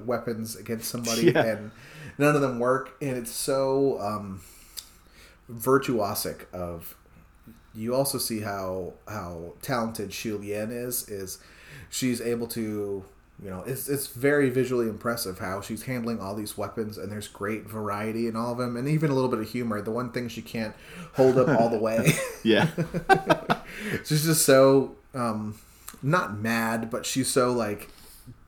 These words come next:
Speaker 1: done with it that she's just like, "I'm gonna try everything to just end this right now," and goes through everything, clears out the, clears out the place. But, uh,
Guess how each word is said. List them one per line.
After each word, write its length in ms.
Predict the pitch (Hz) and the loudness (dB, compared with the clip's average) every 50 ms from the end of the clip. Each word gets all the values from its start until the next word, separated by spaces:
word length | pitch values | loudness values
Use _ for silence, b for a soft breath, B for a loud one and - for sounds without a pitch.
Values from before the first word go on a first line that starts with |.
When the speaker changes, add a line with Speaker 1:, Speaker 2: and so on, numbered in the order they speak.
| - - | -18 2
Speaker 1:
done 280 | - 147 143 139 135 127 | 4 6 6 6 4 4
with 180 | 120 113 - - | 0 -2 -2 -4
it 100 | 117 - | -4 -4
that 120 | - 113 - | -4 -6 -4
she's 180 | - 123 113 | -4 -4 -4
just 220 | 113 113 110 - - | -4 -4 -4 -2 -2
like, 240 | 110 107 101 - - - | -2 -4 -4 -6 -6 -2
"I'm 120 | 123 135 | 0 2
gonna 120 | 135 131 131 | 2 0 0
try 260 | - - 127 123 120 - - | 0 0 2 2 0 0 -2
everything 460 | 135 127 120 123 117 113 113 107 104 101 | -2 0 0 -2 -2 -2 -4 -6 -6 -6
to 80 | 107 | -8
just 260 | 104 104 107 - - B B B B B B B B B B B | -8 -8 -10 -10 -12 B B B B B B B B B B B
end 240 | - 139 135 131 123 | 2 2 2 2 0
this 200 | 127 113 - - | -2 -4 -2 -2
right 200 | 117 110 113 104 | -2 -2 -2 -4
now," 360 | 101 101 104 101 95 95 95 | -6 -6 -4 -4 -4 -6 -6
and 280 | 85 98 101 101 107 110 - - - - - 120 - | -8 -8 -8 -8 -10 -10 -12 -18 -20 -20 -20 -14 -4
goes 240 | - 123 120 117 - | 0 0 0 0 -2
through 200 | - 120 117 110 | -2 0 0 0
everything, 380 | 107 117 113 113 - 113 110 110 | 0 0 -2 -2 -2 -4 -4 -4
clears 360 | - - 127 117 113 110 113 | -6 -4 -2 0 0 0 0
out 200 | 113 110 110 - | -2 -4 -4 -6
the, 280 | - 107 104 107 101 - - | -8 -6 -4 -4 -6 -8 -4
clears 240 | - 139 131 127 127 | 0 2 4 4 2
out 120 | 120 117 | 0 -2
the 60 | - | -6
place. 400 | 110 - - 110 104 107 107 - - | -10 -6 -6 -4 -4 -2 -4 -6 -6
But, 320 | - 110 104 101 - - 107 | -4 -6 -6 -6 -6 -6 -6
uh, 220 | 98 98 98 | -4 -4 -4